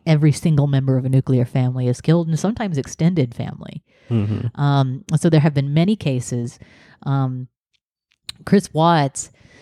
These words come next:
Speaker 1: obviously didn't commit suicide, and they don't always, but oftentimes in family annihilations, the murder by the father of the children is an act of aggression against the mother.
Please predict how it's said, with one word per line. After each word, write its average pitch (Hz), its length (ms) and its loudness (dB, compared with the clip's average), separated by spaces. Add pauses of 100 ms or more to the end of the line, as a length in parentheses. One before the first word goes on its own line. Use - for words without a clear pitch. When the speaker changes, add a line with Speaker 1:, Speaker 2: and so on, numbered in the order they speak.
(300)
Speaker 1:
obviously 147 420 2
didn't 143 220 -2
commit 147 260 -2
suicide, 214 460 0
and 185 100 -2
they 185 100 0
don't 208 320 2
always, 127 580 0
but - 240 2
oftentimes 175 920 -2
in 156 360 0
family 165 520 0
annihilations, 135 1040 0 (360)
the 139 460 -2 (340)
murder 160 1080 2 (240)
by 156 320 2
the 180 100 0
father 127 720 0
of 143 240 -4
the 139 80 -4
children 139 840 -6 (460)
is 185 380 4
an 170 200 0 (140)
act 160 340 0
of 127 80 0
aggression 131 800 -2 (220)
against 135 440 -2
the 139 60 -6
mother. 131 480 -2